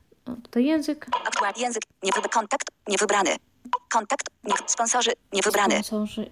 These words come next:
Speaker 1: kontakt.
Speaker 2: Dwukrotne
Speaker 1: No to
Speaker 2: dotknięcie,
Speaker 1: już,
Speaker 2: aby wybrać.
Speaker 1: y, to już nie będziemy raczej w to wchodzić, bo, y, no bo, no bo czemu już tam w to wchodzić, jak to jest ciągle taki sam schemat,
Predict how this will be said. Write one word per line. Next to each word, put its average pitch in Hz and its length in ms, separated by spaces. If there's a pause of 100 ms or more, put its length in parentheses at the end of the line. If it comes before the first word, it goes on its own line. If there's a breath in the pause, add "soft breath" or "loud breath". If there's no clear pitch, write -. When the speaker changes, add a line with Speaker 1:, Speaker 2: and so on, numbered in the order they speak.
Speaker 1:
kontakt. 202 600 (360 soft breath)
Speaker 2:
Dwukrotne - 320
Speaker 1:
No - 60
to 392 80
Speaker 2:
dotknięcie, 349 360
Speaker 1:
już, - 180
Speaker 2:
aby - 140
wybrać. - 360 (680)
Speaker 1:
y, 247 180
to 254 100
już 262 140
nie 254 80
będziemy 233 300
raczej 226 260
w - 60
to - 120
wchodzić, 262 680 (1120)
bo, 220 120 (640)
y, 196 40
no 202 160
bo, - 180
no 226 160
bo - 160 (280)
czemu 262 360
już 240 200
tam 220 160
w 214 40
to - 80
wchodzić, 254 360
jak 240 100
to 240 80
jest 226 120
ciągle 220 240
taki - 220
sam 208 180
schemat, 269 520